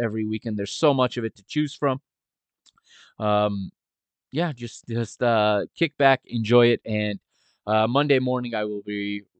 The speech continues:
recording the flagship show. We'll, we'll, of course, recap all of M L S and then go around the world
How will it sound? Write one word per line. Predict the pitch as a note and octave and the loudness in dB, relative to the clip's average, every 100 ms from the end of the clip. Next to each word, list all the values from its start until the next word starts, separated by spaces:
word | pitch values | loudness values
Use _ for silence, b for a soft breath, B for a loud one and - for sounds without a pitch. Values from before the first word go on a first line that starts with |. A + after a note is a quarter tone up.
| _ | _
recording | A#2+ - F3 G3+ F3 A#2+ | -8 4 8 8 6 4
the | B2 | 0
flagship | - A#2 A2 - G#2+ | 4 6 6 2 -6
show. | - - G#2 | -6 -2 -2
We'll, | G#2 G#2 G2+ | 0 -2 -2
we'll, | F#2+ A2 G#2 | 0 0 2
of | G#2 G2+ | 0 -2
course, | - C#3 C3 - b b b | 2 2 2 -8 b b b
recap | D3+ - D3 - | 2 8 6 10
all | C3+ C#3 | 12 12
of | C3+ | 10
M | B2 A#2+ | 6 4
L | A2 | 4
S | G#2+ G#2+ - | 4 2 -4
and | G2+ | -12
then | G2+ G2+ G2 _ _ _ G#2+ | -12 -12 -20 _ _ _ _
go | - C#3+ | 6 8
around | C3+ B2+ B2 | 8 4 2
the | |
world | A2 G#2 G2+ | 2 2 0